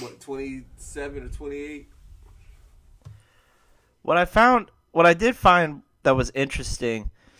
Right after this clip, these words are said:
Speaker 2: was the teams that didn't make it. And kinda,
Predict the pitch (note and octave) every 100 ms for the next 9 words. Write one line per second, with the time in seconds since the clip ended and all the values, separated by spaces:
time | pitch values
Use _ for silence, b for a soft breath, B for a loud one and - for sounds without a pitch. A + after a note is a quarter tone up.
0 | B B B _ _ _ C3+ C3+ C3 B2
1 | - - _ _ C3+ - F#3 F3 D3+ C#3
2 | - _ _ _ _ _ - D3 C3+ A#2+
3 | A2+ G#2 F2 - A#2+ B2 A#2+ - _ E3
4 | E3 D3+